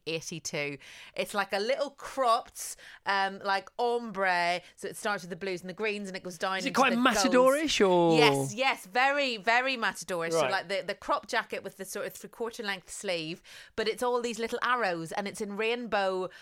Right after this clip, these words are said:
Speaker 1: sort of glowy, shiny satin. And it's, you know, an absolute steal at an estimate of between ten and fifteen thousand pounds.
Speaker 2: Does it have a bid at the bottom, um, a commission bid,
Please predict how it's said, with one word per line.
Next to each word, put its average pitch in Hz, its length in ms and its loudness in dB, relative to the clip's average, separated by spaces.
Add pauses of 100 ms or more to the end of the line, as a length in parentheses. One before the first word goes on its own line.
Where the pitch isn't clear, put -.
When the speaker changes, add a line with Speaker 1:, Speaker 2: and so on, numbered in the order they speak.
(120)
Speaker 1:
sort - 220 -12
of 170 200 -14
glowy, 208 400 -2
shiny 202 380 -6
satin. 180 560 -6 (240)
And 262 160 0
it's, 277 280 -8 (140)
you 359 160 0
know, 220 200 2
an 285 120 0
absolute 311 520 -4
steal - 280 -4 (200)
at 202 100 0
an 202 200 -6
estimate 196 440 -4
of 175 60 -8
between 175 320 -8
ten 170 240 -2
and 170 120 -8
fifteen 170 380 -6
thousand 165 380 -2
pounds. 165 400 0
Speaker 2:
Does 165 140 2
it 208 60 6
have 175 120 4
a 190 80 2
bid 185 180 4
at 143 60 2
the 135 80 2
bottom, 139 380 4
um, 131 440 2
a - 40 0
commission 127 360 0
bid, 123 260 2